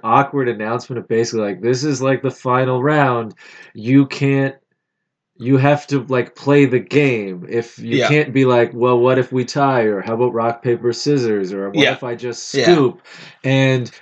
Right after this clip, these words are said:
Speaker 1: you can't imply that. And if your other person says it to you and you don't immediately call them out, you will also get disqualified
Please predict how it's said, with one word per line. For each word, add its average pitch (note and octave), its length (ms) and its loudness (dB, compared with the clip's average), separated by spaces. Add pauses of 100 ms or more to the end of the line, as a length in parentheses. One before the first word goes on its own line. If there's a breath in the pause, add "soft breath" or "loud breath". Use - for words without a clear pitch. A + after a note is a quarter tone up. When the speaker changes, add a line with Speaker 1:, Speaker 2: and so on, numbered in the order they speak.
Speaker 1:
you C3 120 -2
can't C#3+ 280 0
imply D#3 480 2
that. A#2 340 0
And A2+ 100 -4
if A#2+ 120 -6
your B2 180 0
other C#3+ 300 2
person B2+ 540 -4
says D3 480 0
it C3 140 -4
to B2 120 -6
you A2+ 260 -4
and G#2+ 180 -8
you A#2 220 0
don't D3+ 200 2
immediately C3 580 0
call B2+ 240 -2
them B2 100 -2
out, C3 220 -2
you A#2 160 -4
will C#3 260 0
also C#3+ 380 2
get A#2+ 140 -2
disqualified A2 720 -2